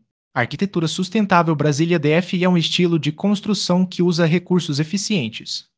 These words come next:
Ela busca minimizar impactos no meio ambiente e melhora a qualidade de vida. Quais são os benefícios da arquitetura sustentável em Brasília? Ela ajuda a economizar energia, reduzindo suas contas.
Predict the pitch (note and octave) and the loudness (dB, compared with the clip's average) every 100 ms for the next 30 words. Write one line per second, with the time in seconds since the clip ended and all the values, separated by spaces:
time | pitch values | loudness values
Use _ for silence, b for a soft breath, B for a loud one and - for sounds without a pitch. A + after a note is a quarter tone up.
0 | _ _ D3+ D#3 D3+ D#3 - F3+ G3 G#3 | _ _ 2 2 2 0 2 2 4 4
1 | E3 E3 F#3+ F#3+ E3 E3 D#3+ D#3+ E3 F#3 | 4 4 2 4 2 2 0 2 4 4
2 | D#3+ D3+ D3 D#3 - - F#3 G3 E3 E3 | 4 4 2 2 0 -2 0 2 4 4
3 | F3 G3+ G3+ D#3 D3+ D#3+ C#3+ B2 C3+ A2 | 2 2 2 4 4 4 0 0 -2 -2
4 | A2 - _ _ - A3+ A#3 G#3 F3+ E3+ | -8 -12 _ _ 0 2 2 0 0 0
5 | E3+ D3+ C3 B2+ D3+ E3 F3+ F#3+ F#3+ D3+ | 0 -2 -4 -2 -2 -2 -2 -4 -2 -2
6 | F#3+ F3+ G#3+ G3 E3+ D3 D#3 C#3+ C3+ A#2+ | -2 -2 -2 2 2 2 0 0 -2 -2
7 | C3+ G3+ A#2+ - _ _ _ E3 D#3+ C3+ | -2 -2 -4 -10 _ _ _ 0 0 0
8 | D3+ D#3+ D3+ D3 D#3+ C3+ C3+ D3+ E3 D3+ | 0 -2 -2 -4 -2 0 0 0 -2 0
9 | D#3 D#3+ - D#3 E3 C3+ B2 B2 C3 B2 | 0 -2 -6 -4 -4 -2 -4 -4 -4 -6
10 | - C3 A#2 A2+ G#2+ - | -6 -6 -6 -8 -10 -10